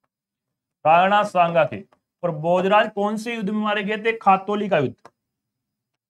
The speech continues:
खातौली का युद्ध। और खातौली का युद्ध कब हुआ था? पन्द्रह सौ सत्रह में। खातौली का मैदान कहाँ पूछे? तो बूंदी। बावड़ियों का शहर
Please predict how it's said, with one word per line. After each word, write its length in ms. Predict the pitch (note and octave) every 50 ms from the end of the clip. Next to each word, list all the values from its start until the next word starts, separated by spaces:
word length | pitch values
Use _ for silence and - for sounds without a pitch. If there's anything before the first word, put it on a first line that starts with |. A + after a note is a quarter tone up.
| _ _ _ _ _ _ _ _ _ _ _ _ _ _ _ _ _ _ _ -
खातौली 480 | D#3+ F3 F3+ F3 - G#3 G#3 G#3 G#3 G#3
का 100 | F#3+ E3+
युद्ध। 200 | D#3 C3+ A#2 A2+ - _ _ _ _ _ _ _ _ E3
और 60 | _
खातौली 520 | _ _ E3+ F3 F#3 - - G#3+ A3 A3+ A#3
का 100 | A#3 A3+
युद्ध 160 | A3 G3 F#3+
कब 140 | F#3+ G3+ F#3
हुआ 160 | G3 G3+ G3
था? 120 | F#3+ G#3
पन्द्रह 340 | G3+ G3+ F3+ E3 E3+ F3 F3
सौ 340 | F3 - F#3+ F#3 F#3 F#3+ - _ _ _ _ _ -
सत्रह 340 | - - - - F3+ D#3 B2+ A2+
में। 100 | A2 - _ _ _ _ _ _ _ _ _ _ _ -
खातौली 400 | E3 F3 - - G#3 A3 A#3 A3+
का 120 | A#3 A3+
मैदान 480 | A3 G3 F#3+ F#3 F#3 F3 G3+ G#3+ A3+ A#3
कहाँ 220 | A3 A3 G#3+ A3
पूछे? 280 | G#3+ A3 - A3 A3 A3+
तो 160 | A3 A3 G3+
बूंदी। 520 | F3+ D#3+ E3 F3 F#3+ F#3+ F3+ D#3+ C3 C3 - - - _ _ _ _ _ _ _ _ _ _ _ _ _ _ _ _ _ _ _ _ _ _ _ _ _ _ _ _ _ _ _ _ _ _ _ _ _ _ _ _ _ _ B2+
बावड़ियों 520 | C#3 D3+ E3 F3+ G3 G#3 G3+ G#3+ A3 A3+ A3+
का 140 | A3+ A3 G#3
शहर 380 | - - G#3+ G#3+ A3+ A#3 A3+